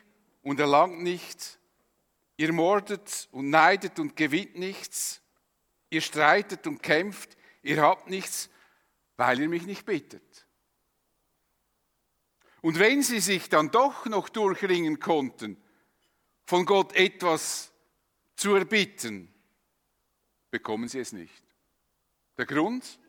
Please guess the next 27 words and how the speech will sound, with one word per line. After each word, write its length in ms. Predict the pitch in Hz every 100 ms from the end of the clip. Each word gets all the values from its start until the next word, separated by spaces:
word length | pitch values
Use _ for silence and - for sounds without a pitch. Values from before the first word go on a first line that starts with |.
| _ _ _ _ _ _ _ _ _
Weil 380 | - 165 185 233
ihr 260 | 214 214 208
in 220 | 160 170
übler 420 | - 220 220 208
Absicht 520 | 151 185 - 208 -
bittet, 520 | 202 190 - 180 - - _ _ _
nämlich 520 | 131 156 190 185 -
damit 460 | - 156 165 190 -
ihr's 440 | 147 160 175 - -
für 300 | - 143 120
eure 340 | 123 139 139
Gelüste 680 | 131 120 120 120 - 123 117 _ _ _ _ _ _
vergeuden 560 | 127 110 98 95 95
könnt. 360 | - 85 _ _ _ _ _ _ _ _ _ _ _ _ _ _ _ _ _ _ _ _
So 300 | - 196 226
stellen 440 | 226 185 190 220 196
wir 220 | 185 175
uns 200 | 180 156
eine 220 | 151 147
Christ-, 440 | - 156 185 - 147
ein 140 | 151
christliches 540 | - 180 - 143 135 143
Leben 420 | 156 185 202 185
und 160 | 156
eine 180 | 143 147
christliche 540 | - 156 160 160 143 131
Gemeinde 680 | 131 120 117 151 160 147